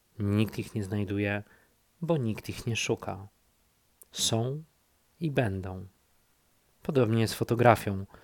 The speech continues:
którą robię dla siebie. Mam za sobą ponad dziesięć lat, kiedy nikt mnie nie czyta, nikt mnie nie słucha, nikt mnie nie komentuje.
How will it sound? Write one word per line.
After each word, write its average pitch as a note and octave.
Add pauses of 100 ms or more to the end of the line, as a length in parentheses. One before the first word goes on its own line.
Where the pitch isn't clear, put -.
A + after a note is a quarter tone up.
(160)
którą G#2
robię G2+
dla G2+
siebie. G2 (840)
Mam A#2
za G#2+
sobą A#2
ponad A2
dziesięć G#2+
lat, G#2
kiedy G2
nikt G2+
mnie G2
nie F#2+
czyta, B2
nikt G2
mnie G2
nie G2
słucha, G2+
nikt G2+
mnie G2
nie G2
komentuje. F#2+